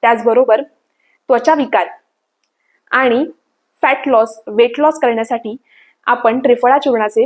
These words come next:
फायदे करून घेऊ शकतो. आजचा हा व्हिडिओ तुम्हाला कसा वाटला, हे आम्हाला नक्की कमेंट करून कळवा. तसेच जर तुम्ही चॅनलवर नवीन असाल, तर सबस्क्राईब करायला विसरू नका.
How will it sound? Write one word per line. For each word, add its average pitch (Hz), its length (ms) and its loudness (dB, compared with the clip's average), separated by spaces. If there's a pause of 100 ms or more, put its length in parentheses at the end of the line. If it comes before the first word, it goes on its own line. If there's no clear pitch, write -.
फायदे 214 240 2
करून 233 260 0
घेऊ 226 200 0
शकतो. 190 380 -8 (920)
आजचा - 280 -2
हा 247 200 0
व्हिडिओ 277 240 0
तुम्हाला 240 300 -2
कसा 220 220 -2
वाटला, 226 280 0 (100)
हे - 280 -8
आम्हाला 247 320 2
नक्की - 180 -2
कमेंट 262 320 0
करून 240 240 0
कळवा. 208 280 0 (640)
तसेच 262 280 2
जर 262 100 2
तुम्ही 262 260 0
चॅनलवर 254 420 -2
नवीन 240 260 -2
असाल, 214 300 -2
तर 539 60 0
सबस्क्राईब - 500 -2
करायला 226 240 2
विसरू 208 300 -2
नका. 185 240 -6